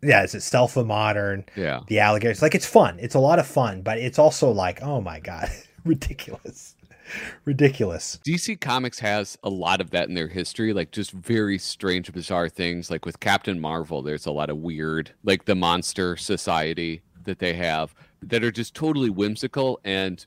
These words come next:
Speaker 2: when good writers in the modern age get a hold of 'em, it's awesome. Like Grant Morrison, when he writes comics with all of these, like, weird characters, they're amazing.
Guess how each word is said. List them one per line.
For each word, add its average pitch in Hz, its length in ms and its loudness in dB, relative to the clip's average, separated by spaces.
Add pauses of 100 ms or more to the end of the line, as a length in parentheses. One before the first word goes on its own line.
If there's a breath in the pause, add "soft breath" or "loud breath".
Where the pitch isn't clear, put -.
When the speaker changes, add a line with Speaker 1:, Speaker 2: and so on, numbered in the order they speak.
Speaker 2:
when 90 340 -4
good 113 220 0
writers 92 600 -2
in 90 80 -6
the 85 80 -6
modern 87 420 -2
age 85 360 -4
get 80 140 -8
a 76 60 -6
hold 80 300 -6
of 98 120 -8
'em, 131 240 -4 (260)
it's - 240 -12
awesome. 78 480 -8 (100)
Like 85 140 -8 (180)
Grant 120 320 -2
Morrison, 107 600 -4
when 90 120 -4
he 98 120 -6
writes 87 600 -6 (240)
comics 87 500 -4
with 85 360 -4 (200)
all 95 220 2
of 90 100 -6
these, 90 200 -4
like, 82 160 -6
weird 87 680 -4 (380)
characters, 98 800 -4 (260 soft breath)
they're 104 160 2
amazing. 107 560 -2